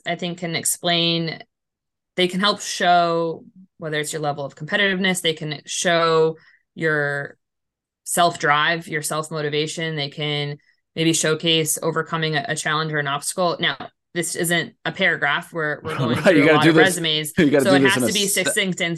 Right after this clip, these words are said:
Speaker 1: and be clear. Um, you know, if you're applying for a sales job, you probably wanna mention sales in that statement. Or if you're applying for a business job,
Speaker 2: Oh,
Speaker 1: you
Speaker 2: yeah.
Speaker 1: probably wanna mention business. Um, so I think it's just tailoring the resume to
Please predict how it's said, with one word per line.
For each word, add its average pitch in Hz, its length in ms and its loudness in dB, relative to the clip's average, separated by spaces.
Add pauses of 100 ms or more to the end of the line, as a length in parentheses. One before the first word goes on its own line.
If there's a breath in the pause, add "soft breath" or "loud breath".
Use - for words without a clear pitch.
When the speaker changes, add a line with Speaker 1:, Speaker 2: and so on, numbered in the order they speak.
(140)
Speaker 1:
and 175 140 -2
be 165 120 -2
clear. 180 480 -2 (300 soft breath)
Um, 165 580 -4 (380)
you 175 80 -10
know, 151 260 -8
if 170 100 -4
you're 175 140 2
applying 175 400 0
for 175 220 -2
a 160 60 0
sales 214 300 -2
job, 170 240 -4
you 185 60 -16
probably 175 280 -4
wanna 165 180 -6
mention 160 580 -8
sales - 460 0
in 160 200 -4
that 139 200 2
statement. 120 440 -4
Or 151 60 -2
if 151 80 -6
you're 156 140 4
applying 165 340 0
for 170 120 2
a 160 60 2
business 165 300 0
job, 147 180 0
Speaker 2:
Oh, - 20 -2
Speaker 1:
you 147 80 -4
Speaker 2:
yeah. - 40 -10
Speaker 1:
probably 151 200 -2
wanna 147 220 -4
mention 147 300 -6
business. - 520 -4 (360 loud breath)
Um, 156 320 2
so 185 140 4
I 185 40 8
think 202 140 4
it's 185 180 2
just 180 200 2
tailoring 170 840 2 (500)
the 170 100 -6
resume 156 640 0
to 156 540 -4